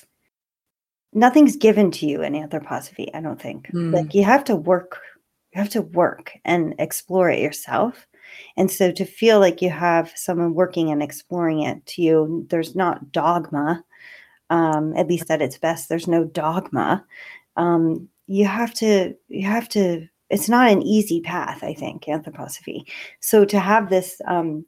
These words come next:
Speaker 1: understand that there's this being with it that you can just talk to like a sister, uh,
Speaker 2: <laughs>
Speaker 1: really helps, really
Speaker 2: Yeah.
Speaker 1: helps.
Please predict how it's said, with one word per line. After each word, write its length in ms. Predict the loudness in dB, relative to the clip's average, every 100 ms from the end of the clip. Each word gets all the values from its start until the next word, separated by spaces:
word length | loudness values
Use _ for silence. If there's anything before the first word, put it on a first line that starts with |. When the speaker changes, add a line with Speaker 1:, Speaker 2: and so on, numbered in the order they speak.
| -4
Speaker 1:
understand 480 | -4 -4 -2 0 0
that 100 | 0
there's 200 | -4 -6
this 120 | -10
being 360 | 0 4 4 2
with 240 | -2 0
it 240 | 0 0 -4 _ _ _ _ _ _ -2
that 460 | 0 2 0 -2 _ _ _ _ _ _ _ _ _ _ _ _ _ _ _ _
you 200 | 0 2
can 480 | 2 4 4 2 -2
just 260 | -2 -2 -6 _ _ _
talk 280 | -4 -2 0
to 260 | 2 2 2
like 180 | 0 0
a 40 |
sister, 640 | -2 -4 0 0 0 -2 -8 _ _ -20 -10 -4 0
uh, 120 | 0
Speaker 2:
<laughs> 60 | 2
Speaker 1:
really 260 | 6 8 6
helps, 720 | 4 2 2 -2 -14 -20 _ -8
really 220 | -4 0
Speaker 2:
Yeah. 120 | 0
Speaker 1:
helps. 640 | 0 -2 -4 -10 -20 -20